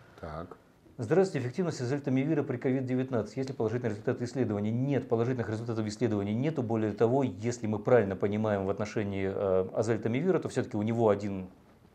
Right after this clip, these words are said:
Speaker 2: одна мишень — это нейроминидаза, он блокирует нейроминидазу, а коронавирус, он не, у него нету этого, э, этой мишени, он, э, проникает в клетки совершенно другим путем.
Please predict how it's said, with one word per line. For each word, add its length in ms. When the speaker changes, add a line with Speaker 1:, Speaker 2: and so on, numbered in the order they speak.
Speaker 2:
одна 280
мишень — 420
это 220
нейроминидаза, 880
он 100
блокирует 380
нейроминидазу, 840
а 400
коронавирус, 1040
он 480
не, 500
у 120
него 160
нету 340
этого, 800
э, 20
этой 180
мишени, 400
он, 360
э, 320
проникает 460
в 20
клетки 300
совершенно 440
другим 300
путем. 400